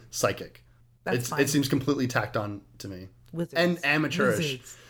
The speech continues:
Speaker 1: It's the, it seems like that, literally, like, you
Speaker 2: Yeah.
Speaker 1: j-, you say wizard psychic, like, yeah. Like
Speaker 2: I like it, though.
Speaker 1: <laughs>
Speaker 2: I like it. It's unique. I don't, I, any other way you're gonna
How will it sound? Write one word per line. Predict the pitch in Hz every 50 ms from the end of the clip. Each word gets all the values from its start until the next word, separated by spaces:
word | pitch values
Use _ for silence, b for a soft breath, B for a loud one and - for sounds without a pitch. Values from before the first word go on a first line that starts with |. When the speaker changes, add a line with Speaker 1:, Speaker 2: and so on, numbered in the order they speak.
| B B
Speaker 1:
It's | - 226 226 269
the, | 196 208 180 165 220 277
it | 233 185 160
seems | - - 247 254 254 - 180
like | 180 202 170
that, | - 226 - 180 156
literally, | 190 277 359 440 392 202 143 123 123
like, | 127 165 175 165
you | 214 285 -
Speaker 2:
Yeah. | -
Speaker 1:
j-, | - - - 175
you | -
say | - - 233
wizard | 180 147 165 208 220 - 185 165
psychic, | - - 131 123 151 - 151
like, | 156 123 -
yeah. | 131 180 - 453 415 147 107 101 - B B B B B B B B B B - - -
Like | - 175 170 202
Speaker 2:
I | 233
like | 294 349 392 -
it, | 294 196 330 -
though. | 190 175 156 147
Speaker 1:
<laughs> | -
Speaker 2:
I | - 226
like | 247 247 254 285 311 -
it. | 214 165 143
It's | 156 156 - -
unique. | 202 196 196 233 277 247 160 - - - -
I | 170 185
don't, | 196 214 220 - 160 160 - 123 139 117 - - - -
I, | - 202 - -
any | 208 262 285 311 320
other | 247 277 277 277 269
way | 262 247 247 262
you're | 262 262 233
gonna | 233 226 220 214 208 190 165 139